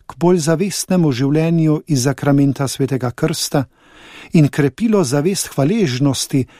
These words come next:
za ta neprecenljivi dogodek milosti prvega srečanja v živo z Bogom.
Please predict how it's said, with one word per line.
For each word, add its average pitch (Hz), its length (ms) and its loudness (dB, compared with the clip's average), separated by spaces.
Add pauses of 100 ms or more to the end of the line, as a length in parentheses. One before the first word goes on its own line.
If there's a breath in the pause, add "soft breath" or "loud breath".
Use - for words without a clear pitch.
(240 soft breath)
za 139 140 2
ta 151 180 2
neprecenljivi 180 1000 0
dogodek 156 580 -2
milosti 147 720 0 (480 soft breath)
prvega 165 500 2
srečanja 147 680 0
v 131 120 0
živo 123 600 -2 (100)
z 117 180 -4
Bogom. 107 480 -2